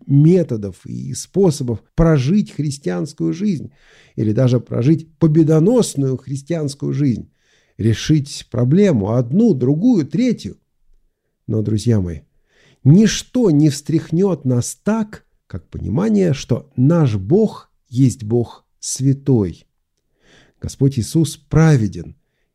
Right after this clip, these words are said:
и Он не потерпит греха в вашей жизни и в моей жизни. И вот это как раз то, что сегодня нужно. С самого начала, с детства нужна твердость,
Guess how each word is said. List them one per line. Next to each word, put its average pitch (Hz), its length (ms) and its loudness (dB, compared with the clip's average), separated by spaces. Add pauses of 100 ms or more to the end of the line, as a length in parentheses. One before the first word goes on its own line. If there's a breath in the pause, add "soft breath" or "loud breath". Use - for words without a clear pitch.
и 95 100 -10
Он 104 300 -4
не 160 220 6
потерпит 139 720 -2
греха 123 640 -6
в 90 200 -14
вашей 98 320 -6
жизни 180 380 -2
и 202 200 -6
в 165 40 0
моей 233 380 2
жизни. 104 420 -6 (960)
И - 60 -10
вот 85 160 -4
это 135 160 2
как 90 160 -6
раз 95 320 -4
то, 165 180 2
что 107 520 0
сегодня 98 640 -4 (160)
нужно. 87 520 -6 (720)
С - 100 -10
самого 165 380 2
начала, 160 500 -2 (280)
с 98 200 -6
детства 135 580 0 (380)
нужна 110 580 0 (140)
твердость, 135 920 -2